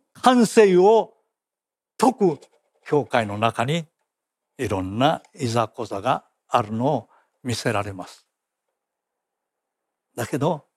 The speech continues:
焦ってはならない。神様の介入なさる時に任せて、焦らないで、切望して待って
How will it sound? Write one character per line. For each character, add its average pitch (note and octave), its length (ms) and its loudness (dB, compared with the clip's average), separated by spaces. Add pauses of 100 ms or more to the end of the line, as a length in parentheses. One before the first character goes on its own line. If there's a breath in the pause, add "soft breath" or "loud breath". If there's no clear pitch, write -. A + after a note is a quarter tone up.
(1300)
焦 A#2 300 -2
っ - 20 -2
て - 160 -4
は G#2 100 0
な G2+ 140 -4
ら F2+ 140 -12
な F2+ 60 -20
い。 - 60 -20 (380)
神 C#3+ 320 0
様 B2 400 -2
の D#3 340 0 (1600)
介 D3 220 4
入 C#3 160 2
な A#2+ 120 0
さ C3 140 -2
る A#2+ 140 -6
時 C#3+ 400 -2
に E3+ 260 0 (220)
任 B2 400 0
せ A2+ 100 -6
て、 D#3 240 -8 (340 soft breath)
焦 A#2+ 360 2
ら F3+ 100 6
な D#3 160 4
い B2 140 0
で、 E3+ 260 0 (1300)
切 - 420 -2
望 C#3+ 220 2
し - 80 -14
て F3+ 320 0 (280)
待 B2 240 0
っ - 120 -20
て A#2 260 -4